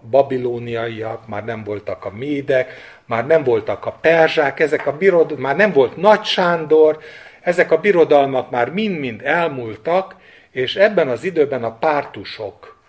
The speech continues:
uralkodtak Mezopotámia területén. Elég hosszú időn keresztül, ö, időnként a rómaiakkal harcolva, a rómaiak, ö, át-átvettek tőlük területeket, de alapvetően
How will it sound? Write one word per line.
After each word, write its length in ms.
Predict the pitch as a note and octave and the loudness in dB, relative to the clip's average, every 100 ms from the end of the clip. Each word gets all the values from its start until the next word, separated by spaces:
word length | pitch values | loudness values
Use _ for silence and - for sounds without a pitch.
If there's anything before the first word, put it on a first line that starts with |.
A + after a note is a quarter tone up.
| - | -12
uralkodtak 1000 | C3 A#2+ A2 - A2 - - B2 B2 - _ _ - | -4 -4 -4 -8 -14 -14 -4 -2 -2 -6 _ _ -8
Mezopotámia 960 | B2 B2 A2+ A#2+ - A2+ G#2+ G#2+ F#2+ - | -6 -4 -8 -10 -10 -10 -10 -10 -12 -10
területén. 720 | G#2+ G#2 G2+ G2+ - - B2+ | -10 -8 -12 -14 -16 -14 -10
Elég 300 | A#3 G3+ C#3+ | -4 -4 -4
hosszú 340 | D3+ D3+ - | -6 -8 -10
időn 300 | D#3 C3 A#2 | -10 -8 -8
keresztül, 760 | A2+ C3 A2+ G2+ - C3 C#3 C#3 - - - - | -6 -8 -8 -12 -12 -4 -4 -6 -16 -20 -20 -14
ö, 140 | D#3 D3 | -14 -10
időnként 560 | F#3+ F#3 D#3 C3 C3+ B2+ | -4 -2 -2 -4 -4 0
a 60 | |
rómaiakkal 760 | B2+ D#3 D#3 C3 B2+ A#2+ - A#2+ | 0 0 -2 -2 -2 -4 -4 -4
harcolva, 580 | A#2 D3 C#3+ - C3 A#2 | 0 2 2 -2 -4 -2
a 40 | |
rómaiak, 720 | A2+ C3 C#3 B2 A#2 A2+ A2 - | -2 -2 -2 -4 -2 -2 -4 -8
ö, 120 | A#2 A2 | -10 -8
át-átvettek 1000 | - C#3+ C#3+ A#2+ - B2 A2+ - A2+ - | -2 -2 -2 -6 -6 -8 -8 -8 -10 -8
tőlük 340 | - C3 A2 | -8 -8 -8
területeket, 680 | - D3 D3 C#3 C#3 D#3 D3+ | -2 -2 0 -2 -2 -2 -2
de 80 | C3+ | 0
alapvetően 840 | E3 F#3+ E3+ C#3 - B2+ B2 A#2+ | 2 2 2 -6 -6 -4 -2 -4